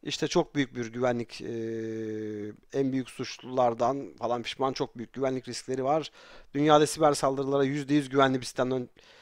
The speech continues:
söz etmek mümkün. O, o, e, olmasa bile Yemek Sepeti olarak kullanıcımızın veri güvenliği adına bugün ne kadar elimizden gelen tüm önlemleri aldığımızı vurgulamak isteriz.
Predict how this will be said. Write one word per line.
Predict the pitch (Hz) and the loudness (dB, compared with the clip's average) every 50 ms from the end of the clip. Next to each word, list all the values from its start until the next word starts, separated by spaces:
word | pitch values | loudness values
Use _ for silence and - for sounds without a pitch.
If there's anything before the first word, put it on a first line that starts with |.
| - _ | -20 _
söz | - - 139 131 | -6 -2 0 0
etmek | 135 - 117 127 110 - | 0 0 -4 -6 -6 -4
mümkün. | 135 139 123 - - 113 104 104 - _ _ - | -4 -6 -6 -6 -10 -14 -14 -16 -20 _ _ -8
O, | - 120 113 - | -4 -4 -2 0
o, | 127 139 151 147 131 - - - | 2 2 4 4 2 0 -4 -10
e, | - - 151 131 117 107 - - | -12 -8 -6 -4 -4 -2 4 6
olmasa | 160 156 147 127 113 - 117 101 | 6 6 6 4 0 -2 -4 -4
bile | 104 147 | -2 0
Yemek | 170 170 143 139 156 143 | 0 0 0 0 0 -2
Sepeti | - - 120 110 - 113 | -2 -4 -6 -6 -8 -10
olarak | - - - - | -10 -10 -12 -8
kullanıcımızın | - 151 151 151 147 135 135 135 123 117 123 117 120 135 | -4 0 0 2 2 2 0 -2 -4 -4 -8 -8 -6 -4
veri | 143 139 143 131 - - | -4 -4 -4 -6 -10 -10
güvenliği | - 123 117 110 113 113 117 120 139 180 202 - - - - - - | -8 -6 -6 -4 -6 -6 -6 -6 -4 -6 -6 -8 -12 -20 -20 -6 -2
adına | - 139 127 127 120 120 139 | 0 0 0 0 -2 -2 -2
bugün | 165 180 147 151 156 160 151 - - - - - _ - | -4 -4 -2 -2 -2 -2 -2 -6 -10 -20 -20 -20 _ -4
ne | - 139 | -4 -4
kadar | - 139 127 123 | -2 -2 -2 0
elimizden | 131 170 185 180 170 190 190 180 165 | 0 0 0 2 6 6 6 6 8
gelen | 156 143 139 143 | 6 4 4 4
tüm | - - 269 254 | 4 6 10 10
önlemleri | 233 214 196 180 175 175 170 165 165 | 10 10 10 8 6 6 6 8 10
aldığımızı | 156 185 202 185 175 185 170 175 208 208 | 12 12 10 10 8 4 4 2 0 2
vurgulamak | 175 147 127 120 123 151 170 - | 0 0 0 0 0 -2 -2 -4
isteriz. | - - - - - - - - - - | -6 -10 -10 -10 -10 -10 -10 -10 -12 -16